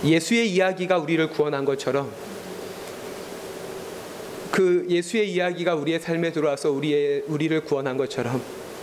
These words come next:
우리의 삶도 다른 누군가에게, 누군가에게 희망과 용기를 주는 그런 이야기가 되기 원합니다. 많은 슬픔들이 우리의 삶에 스며들어와서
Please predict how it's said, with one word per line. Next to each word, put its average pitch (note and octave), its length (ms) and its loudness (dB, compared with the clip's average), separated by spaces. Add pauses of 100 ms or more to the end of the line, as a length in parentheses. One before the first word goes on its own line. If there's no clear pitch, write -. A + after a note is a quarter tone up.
(560)
우리의 A3+ 360 2
삶도 A#3 360 -2
다른 F#3+ 340 0
누군가에게, C#3+ 840 0 (1500)
누군가에게 G#3 600 2
희망과 B3+ 520 2
용기를 F#3 400 0
주는 E3 180 -2
그런 D3+ 260 0
이야기가 C#3 460 0
되기 B2+ 220 0
원합니다. B2+ 400 -2 (720)
많은 A3+ 420 2
슬픔들이 B3 540 0
우리의 G#3+ 280 2
삶에 G#3 300 0
스며들어와서 G3 880 0